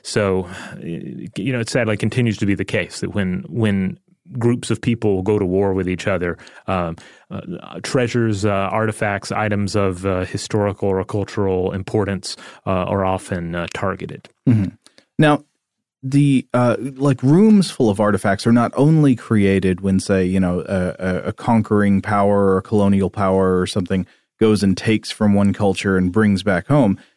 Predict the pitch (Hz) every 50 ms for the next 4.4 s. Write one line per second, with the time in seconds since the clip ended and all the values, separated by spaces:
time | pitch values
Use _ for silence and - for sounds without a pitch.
0 | _ _ _ 214 214 254 196 160 151 160 156 - 165 147 123 110 107 98 - -
1 | - - - _ - - - 131 120 110 110 107 107 101 - 104 107 107 107 104
2 | 101 92 - - 110 104 95 85 - 98 98 95 90 - 113 104 95 87 - -
3 | - - - 113 110 110 101 98 92 92 104 123 151 165 151 - 107 87 85 -
4 | - 104 98 101 107 104 101 104